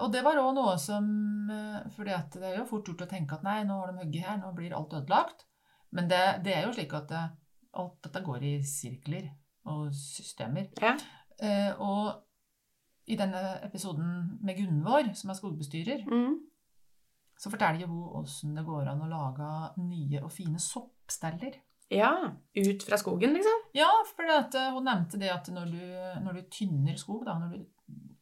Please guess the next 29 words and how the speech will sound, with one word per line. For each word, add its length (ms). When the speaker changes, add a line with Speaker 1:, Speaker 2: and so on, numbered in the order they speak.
Speaker 1:
i 60
en 80
sånn 160
halvvekst, 1000
når 340
skogen 300
er 40
sånn 140
femten 640
meter 320
høy 140
eller 160
noe 100
sånt 240
nå, 240
Speaker 2:
Mhm. 320
Speaker 1:
og 140
er 160
tett, 280
så 120
går 200
du 80
inn, 340
og 160
så 240
glisner 460
du 100
ut 100
skogen. 460